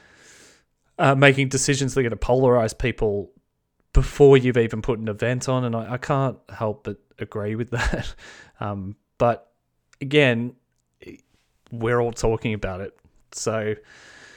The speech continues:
they seem to be taking the adage of "there's no publicity, there's no such thing as bad <laughs> publicity,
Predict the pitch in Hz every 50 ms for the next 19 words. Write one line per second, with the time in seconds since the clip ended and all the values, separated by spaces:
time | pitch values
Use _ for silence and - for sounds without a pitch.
0 | - - _ _ _ _ 135 131 139 139 139 135 - 147 139 131 131 123 - 143
1 | 131 123 131 131 123 117 113 107 107 101 107 101 98 104 104 - 107 101 98 -
2 | 120 120 120 120 117 110 - - 113 110 117 110 - 110 113 107 104 101 98 _
3 | _ _ _ _ _ _ _ _ _ _ _ _ _ - 123 110 131 127 117 113
4 | - _ _ _ - - - 131 - - 135 120 117 110 - _ 123 127 135 147
5 | 131 - - 151 143 160 151 - - 160 160 160